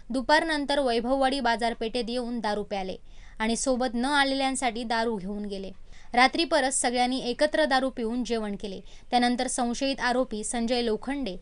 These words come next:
व मयत धनेश्वर चौधरी नेहमीप्रमाणे एकमेकांची चेष्टामस्करी करत असतानाच लोखंडे याने मनोज सिंग याला अंधारातून काही अंतरावर घेऊन गेला.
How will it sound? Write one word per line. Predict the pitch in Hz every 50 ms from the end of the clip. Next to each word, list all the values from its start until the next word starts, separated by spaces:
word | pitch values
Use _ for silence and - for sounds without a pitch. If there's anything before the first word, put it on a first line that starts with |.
| - - - - -
व | 247 247
मयत | 247 247 262 269 285 269 269 285 - -
धनेश्वर | 208 240 240 262 294 294 - 302 311 320 311
चौधरी | - - 240 240 240 233 254 277 233 190 196 202
नेहमीप्रमाणे | 220 240 247 262 294 330 330 320 311 302 302 294 247 208 208
एकमेकांची | 226 - 233 254 254 262 262 254 - - 233 220 208 240 247
चेष्टामस्करी | 247 - 247 226 - - - 311 294 311 311 277 - - 285 277 277
करत | 262 - 247 247 240
असतानाच | 226 226 - - - 285 285 214 - - - - - - - - -
लोखंडे | 254 262 277 277 - 320 339 330 330 339
याने | 320 311 277 269 269 285 269 - -
मनोज | 214 233 233 233 233
सिंग | - - - 294 240 196 202
याला | 208 208 214 220
अंधारातून | - 226 226 226 233 254 277 294 277 - 277 262 262
काही | 254 262 254 269 302 320
अंतरावर | 302 302 285 294 285 285 269 269 277 277
घेऊन | 240 220 214 233 233 226
गेला. | 214 196 196 185 185